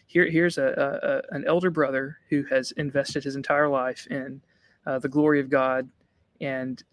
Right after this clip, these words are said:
I, just as an act of love, want to understand him and know him and, and, um,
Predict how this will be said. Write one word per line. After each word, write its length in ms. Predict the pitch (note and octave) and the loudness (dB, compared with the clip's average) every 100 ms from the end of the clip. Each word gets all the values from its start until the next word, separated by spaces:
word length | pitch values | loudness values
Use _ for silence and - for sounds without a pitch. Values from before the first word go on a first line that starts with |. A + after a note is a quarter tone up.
| _ - | _ 2
I, 440 | D3+ D3 D3 D3+ | 4 6 4 0
just 200 | E3+ D3 | -6 -2
as 140 | D3 D3 | -2 -2
an 60 | |
act 200 | D3+ D3+ | -4 -4
of 100 | C#3+ | -4
love, 220 | C#3+ C#3 C#3 | -2 -4 -4
want 220 | C#3+ - | -12 -8
to 340 | - C#3 C#3+ - | -6 -4 -6 -2
understand 480 | D#3+ D3+ - D3+ D3 | -2 0 -2 -2 0
him 220 | D#3 C#3+ | 0 0
and 80 | C3+ | 2
know 160 | C#3 | 0
him 320 | C#3+ C3+ C3 C3+ | 0 -4 -6 -8
and, 140 | - | -8
and, 280 | D3 C#3 D3+ _ _ _ _ - | -6 -6 -8 _ _ _ _ -8
um, 420 | C#2+ - - | -4 -4 -6